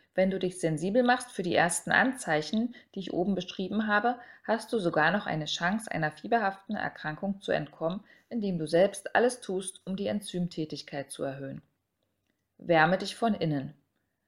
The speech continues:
Oft verlangt dein Instinkt jetzt schon nach warmen Getränken.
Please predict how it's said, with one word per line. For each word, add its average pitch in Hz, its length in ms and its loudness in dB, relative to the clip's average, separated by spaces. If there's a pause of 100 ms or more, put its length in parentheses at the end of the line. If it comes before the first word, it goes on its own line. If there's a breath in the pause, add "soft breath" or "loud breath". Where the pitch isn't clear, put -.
(220)
Oft 247 300 0
verlangt 170 520 0
dein 165 120 2
Instinkt 202 580 -2
jetzt 175 340 2
schon 196 120 -4
nach 151 240 -4
warmen 160 300 0
Getränken. 147 680 -10